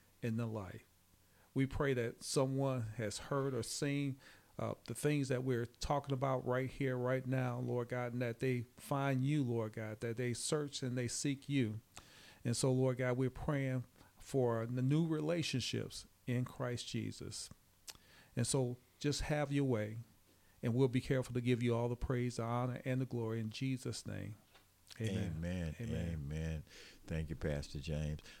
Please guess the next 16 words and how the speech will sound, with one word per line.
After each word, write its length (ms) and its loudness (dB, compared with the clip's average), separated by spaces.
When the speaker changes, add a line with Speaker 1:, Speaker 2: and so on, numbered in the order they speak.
Speaker 2:
This 220 2
concludes 600 2
this 240 0
edition 440 -4
of 160 -4
God 320 0
is 160 -4
three 220 -4
six 320 -8
five. 380 -4
We'd 160 2
like 220 4
to 80 2
invite 460 0
each 440 -2
and 240 -2